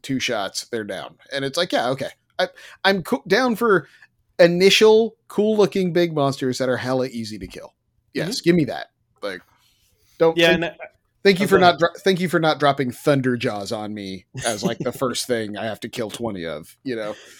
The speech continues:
Speaker 2: But there were a couple that you saw in the, um, in the intro, which I thought was pretty cool. Um,
Speaker 1: Mm-hmm.
Speaker 2: but, um, I th-, what was I gonna say?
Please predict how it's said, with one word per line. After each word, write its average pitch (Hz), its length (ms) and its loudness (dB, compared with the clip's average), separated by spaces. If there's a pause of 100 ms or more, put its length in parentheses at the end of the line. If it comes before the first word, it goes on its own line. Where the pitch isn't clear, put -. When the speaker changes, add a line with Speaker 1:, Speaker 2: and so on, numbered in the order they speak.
(240)
Speaker 2:
But 180 120 0
there 180 100 2
were 214 160 2
a 196 60 -2
couple 180 380 0
that 120 160 -2
you 127 100 -6
saw 135 340 -2
in 123 260 -6
the, 117 240 -6
um, 107 360 -4
in 113 120 -10
the 107 60 -10
intro, 107 360 -8
which 101 160 -10
I 107 60 -10
thought 101 180 -12
was 107 120 -12
pretty 95 200 -12
cool. 98 480 -12
Um, 117 320 -6
Speaker 1:
Mm-hmm. 151 360 -4
Speaker 2:
but, 131 280 -4 (240)
um, 113 520 -6 (220)
I 113 40 -14
th-, 123 200 -14
what 123 140 -16
was 120 140 -14
I 113 60 -12
gonna 110 160 -16
say? 107 400 -12